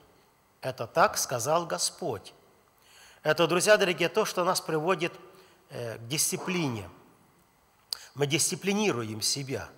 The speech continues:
<clears throat> Вы знаете, если мы не будем себя дисциплинировать, в нашей жизни могут прийти очень большие проблемы. Поэтому человек, он должен понимать свою жизнь, свои отношения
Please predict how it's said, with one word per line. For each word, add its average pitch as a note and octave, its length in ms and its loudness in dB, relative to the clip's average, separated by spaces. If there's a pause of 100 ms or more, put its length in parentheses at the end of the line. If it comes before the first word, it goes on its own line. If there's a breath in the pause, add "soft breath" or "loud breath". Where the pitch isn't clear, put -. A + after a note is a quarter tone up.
(1000 loud breath)
<clears throat> - 0 -
Вы C#3+ 280 2
знаете, F#3+ 320 6
если G#3+ 240 4
мы F#3+ 100 4
не F#3 100 2
будем F3 280 -2
себя E3+ 300 -2
дисциплинировать, E3 1080 0 (800 soft breath)
в C3+ 120 -6
нашей G#3+ 280 2
жизни D3 340 -2
могут F3+ 260 -2
прийти F#3 260 -2
очень F3+ 260 -4
большие E3 420 -2
проблемы. C#3+ 540 -4 (2500)
Поэтому D#3+ 340 4
человек, E3+ 440 0
он C#3 120 -2
должен C#3 400 -2 (560 soft breath)
понимать D#3 480 4
свою B2+ 360 0
жизнь, F3+ 260 -2
свои B2+ 220 -2
отношения B2 720 -4